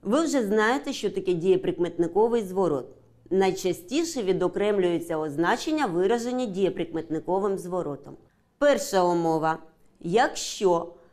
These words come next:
дієприкметниковий зворот стоїть після означувального слова іменника,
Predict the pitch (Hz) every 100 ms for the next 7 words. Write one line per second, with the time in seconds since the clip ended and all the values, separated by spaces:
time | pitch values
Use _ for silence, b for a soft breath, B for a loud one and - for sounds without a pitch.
0 | B 170 202 214 220 220 220 220 269 294
1 | 302 330 277 190 196 247 226 165 170 170
2 | - - - - 254 277 277 208 190 180
3 | - _ _ 240 277 285 - 196 160 -
4 | 196 180 214 208 208 175 170 160 160 165
5 | 165 - 196 196 165 - 170 165 156 156
6 | 165 196 254 285